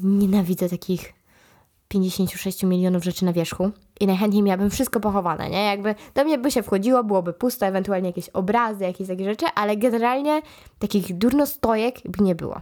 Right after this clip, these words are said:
No ale tutaj właśnie walczę z wewnętrzną sobą i jak co roku mówię, żadnej choinki u mnie w pokoju, to przypuszczam, że znowu przegram walkę.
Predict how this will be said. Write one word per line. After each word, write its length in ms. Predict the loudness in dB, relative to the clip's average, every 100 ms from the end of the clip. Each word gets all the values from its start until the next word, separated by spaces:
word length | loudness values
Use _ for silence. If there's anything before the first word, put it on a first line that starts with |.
| -16 _
No 160 | 0 2
ale 220 | 2 0
tutaj 360 | 0 0 2 2
właśnie 640 | 0 0 0 2 0 -2
walczę 340 | -2 -2 -2 -4
z 100 | -2
wewnętrzną 460 | -2 0 0 -2
sobą 460 | -2 -2 0 0 -2 -2
i 420 | -2 0 -2 -2
jak 160 | -4 -4
co 140 | -2
roku 260 | -2 -2 -2
mówię, 300 | 0 0 -2
żadnej 340 | -4 -2 0 -2
choinki 380 | 0 0 0 -2
u 40 |
mnie 120 | -2
w 60 | -2
pokoju, 440 | -6 -2 0 0
to 100 | -2
przypuszczam, 480 | -6 -8 -10 -4 -2
że 100 | -2
znowu 320 | 0 0 0
przegram 380 | -2 -2 0 0
walkę. 280 | -2 -4